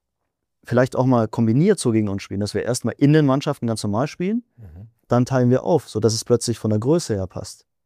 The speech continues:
Speaker 1: Und das ist für die Jungs halt so, so wertvoll, weil, kann sich ja jeder vorstellen, wenn ich so klein bin, dann spiele ich immer nur gegen die Großen und ich komme eigentlich im Eins gegen Eins nie vorbei oder traue es mich irgendwann auch gar nicht mehr. Das ist nämlich die Konsequenz. Ich spiele nur nach dem Ball ab,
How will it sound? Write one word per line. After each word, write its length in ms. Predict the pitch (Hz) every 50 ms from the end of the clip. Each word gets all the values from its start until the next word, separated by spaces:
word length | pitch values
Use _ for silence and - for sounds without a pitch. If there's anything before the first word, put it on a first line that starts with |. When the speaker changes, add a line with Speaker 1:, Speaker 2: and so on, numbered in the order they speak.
| _ _ _ _ _ _ _ _ _ _ _ _ _
Speaker 1:
Und 160 | - 110 107
das 80 | 107 117
ist 120 | 127 -
für 120 | - 131
die 100 | 120 117
Jungs 260 | 117 131 147 151 - -
halt 160 | 131 120 113
so, 200 | 110 123 139 143
so 180 | 131 127 120
wertvoll, 480 | 113 117 127 131 - - 110 110 113 107
weil, 280 | 104 104 107 104 101 - _ _ _ _ _ _ _ _ _ _ _ -
kann 140 | - 113 110
sich 100 | 113 113
ja 60 | 113
jeder 220 | 110 123 127 123
vorstellen, 420 | 107 123 131 131 - - 101 98 98
wenn 120 | 101 -
ich 100 | 127 -
so 100 | - 131
klein 300 | - - 131 135 147 160
bin, 140 | 156 165 156
dann 120 | 135 127
spiele 160 | 123 - 143 135
ich 60 | 139
immer 140 | 147 143 147
nur 120 | 147 147
gegen 160 | 139 135 131
die 80 | 127 123
Großen 400 | 127 - 139 165 170 - - 180
und 160 | 165 127 131
ich 60 | 120
komme 180 | - 139 135 127
eigentlich 140 | 127 127 127
im 80 | 120
Eins 180 | - 127 127 -
gegen 140 | - 120 120
Eins 200 | 135 143 135 -
nie 120 | 135 123
vorbei 400 | - 127 113 117 127 165 190 160
oder 200 | 135 120 120 113 - - - - _ _
traue 280 | - - - 95 123 143
es 100 | - 180
mich 120 | 170 -
irgendwann 300 | - - 170 170 170 170
auch 140 | 185 151 -
gar 100 | 151 156
nicht 160 | 170 175 -
mehr. 140 | 180 165 127
Das 120 | 110 98
ist 40 | -
nämlich 160 | 110 110 101
die 80 | - 110
Konsequenz. 640 | - 117 110 107 101 - - 113 131 175 - - -
Ich 60 | -
spiele 180 | - - 117 113
nur 100 | 120 117
nach 100 | 113 104
dem 160 | - 104 92
Ball 180 | - 143 180 -
ab, 160 | - 117 -